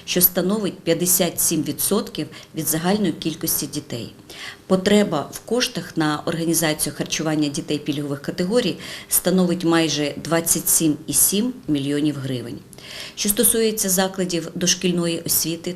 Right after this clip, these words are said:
то відвідує одна тисяча шістсот вісімдесят дітей. Пільговим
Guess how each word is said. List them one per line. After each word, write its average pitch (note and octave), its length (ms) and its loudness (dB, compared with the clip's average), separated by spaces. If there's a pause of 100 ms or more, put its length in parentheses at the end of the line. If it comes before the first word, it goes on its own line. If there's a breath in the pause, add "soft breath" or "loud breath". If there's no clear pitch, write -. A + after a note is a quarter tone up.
то C3+ 400 -4
відвідує D3 580 0
одна C#3+ 440 2
тисяча F3+ 440 0
шістсот - 400 -2
вісімдесят C#3 580 0
дітей. B2 360 -6 (520 loud breath)
Пільговим D#3 500 2